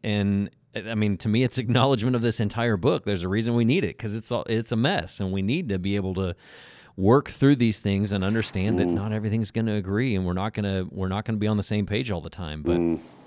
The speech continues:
Speaker 1: okay, well, we need to wrap this thing up. Um, tell me about, uh, tell us about what, what's coming up next week, and then where we're gonna go here,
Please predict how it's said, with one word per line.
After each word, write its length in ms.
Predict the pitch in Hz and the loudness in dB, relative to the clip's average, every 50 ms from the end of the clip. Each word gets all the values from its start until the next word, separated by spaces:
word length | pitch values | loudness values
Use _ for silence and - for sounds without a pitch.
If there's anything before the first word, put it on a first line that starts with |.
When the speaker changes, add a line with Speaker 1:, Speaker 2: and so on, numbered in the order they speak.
| - - _ _ _ - - - - - _ _ _ _ _ _ _ _ - - | -20 -20 _ _ _ -20 -20 -20 -20 -20 _ _ _ _ _ _ _ _ 4 6
Speaker 1:
okay, 340 | 139 147 - 143 107 90 87 - | 6 8 8 8 6 6 2 2
well, 120 | - 131 135 | 4 8 8
we 80 | 151 160 | 10 10
need 120 | 175 175 | 8 8
to 60 | 156 | 8
wrap 220 | 151 151 139 139 - | 6 6 6 4 2
this 140 | 147 135 - | 0 0 2
thing 180 | - 143 120 110 | 2 2 4 4
up. 180 | 107 104 _ _ _ _ _ _ _ _ _ _ _ - - - | 2 0 _ _ _ _ _ _ _ _ _ _ _ -18 -8 -2
Um, 400 | 110 107 104 104 101 98 104 - _ _ _ _ _ _ - - _ _ - | 2 2 4 4 4 2 0 -2 _ _ _ _ _ _ -20 -20 _ _ -10
tell 220 | - - 139 135 147 | 0 2 4 4 6
me 220 | 156 160 165 165 | 6 4 4 4
about, 640 | 160 143 147 139 131 127 123 123 120 110 - - - - - | 6 6 6 6 6 6 4 4 2 0 -4 -8 -10 -6 -2
uh, 640 | 117 117 113 113 110 110 107 107 104 104 107 104 92 - - 85 - - - | 0 2 2 4 4 4 4 4 4 2 0 0 -4 -4 -6 -6 -8 -4 -2
tell 180 | 139 135 139 | 0 0 2
us 100 | 143 - | 2 0
about 300 | 160 131 131 123 120 95 117 | 0 0 2 2 2 2 4
what, 220 | 117 113 120 - | 4 4 4 2
what's 320 | 107 117 117 117 117 - - | -2 0 2 2 2 2 -2
coming 300 | - - 135 127 127 123 | -4 -2 0 2 2 2
up 100 | 120 - | 2 2
next 320 | 120 117 117 - - - | 2 0 0 0 -4 -2
week, 380 | 107 104 104 104 104 - - - - | 0 2 2 2 2 -2 -4 -4 -2
and 160 | 120 107 107 | 0 2 4
then 100 | 107 107 | 4 4
where 160 | 107 107 107 | 4 4 4
we're 80 | 107 107 | 4 4
gonna 160 | 104 104 104 92 | 4 2 0 2
go 320 | 95 101 98 98 98 98 | 2 2 4 4 4 2
here, 460 | 92 95 98 95 95 92 90 90 - | 2 2 0 2 2 2 0 -2 -2